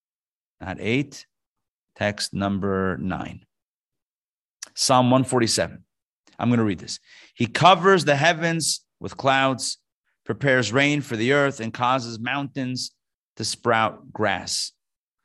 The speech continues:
I'm assuming in Kentucky bluegrass. "He gives an animal its food and,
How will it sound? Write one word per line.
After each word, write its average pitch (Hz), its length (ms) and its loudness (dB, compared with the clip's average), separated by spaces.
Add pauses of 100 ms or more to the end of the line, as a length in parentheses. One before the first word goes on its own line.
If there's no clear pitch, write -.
(1300)
I'm 117 100 -2
assuming 107 320 0
in - 60 -6
Kentucky 92 380 -6
bluegrass. 60 440 -12 (240)
"He 131 120 2
gives 156 340 4
an 151 120 2
animal 156 480 2
its - 140 -4
food 165 520 0 (580)
and, 139 480 2